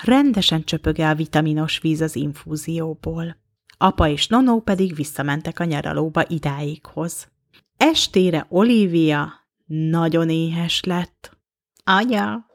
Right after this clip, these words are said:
ehetek most már csokit?" kérdezte türelmetlenül. "Ó, hát azt még sajnos nem lehet",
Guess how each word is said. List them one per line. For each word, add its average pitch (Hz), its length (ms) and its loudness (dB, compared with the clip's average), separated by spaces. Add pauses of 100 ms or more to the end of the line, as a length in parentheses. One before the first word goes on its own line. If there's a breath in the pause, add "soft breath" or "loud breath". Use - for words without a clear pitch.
(160)
ehetek 175 500 0
most 185 260 -2
már 220 200 4
csokit?" - 720 -4 (380)
kérdezte 151 540 -2
türelmetlenül. 147 1040 0 (1000 soft breath)
"Ó, 180 960 2 (280)
hát 240 520 2
azt 196 240 -2
még 185 180 -6
sajnos 208 580 0
nem 196 300 0
lehet", 165 640 0